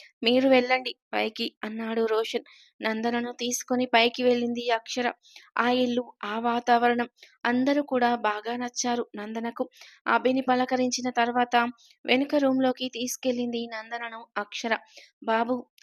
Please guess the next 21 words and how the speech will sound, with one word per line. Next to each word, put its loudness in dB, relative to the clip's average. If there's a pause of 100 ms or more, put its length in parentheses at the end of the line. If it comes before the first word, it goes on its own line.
అభి -2
దగ్గర -2
కూర్చొని -4 (420)
మాట్లాడుతూ 2
ఉన్నాడు. 2 (380)
"అమ్మో, -2 (440)
కాలు 0
మీద 0
పడతాడేమో" 2 (160)
అంటున్న -6 (120)
అక్షర -6
మాటకు, -2 (460)
"చూస్తాలే 2
అక్షర, 0 (500)
ఇబ్బంది 2
పెడితే 4 (240)
నిన్నే -8
పిలుస్తాను 2 (100)
వెళ్ళు" 2 (420)
అన్నాడు 2 (160)
అభి. -2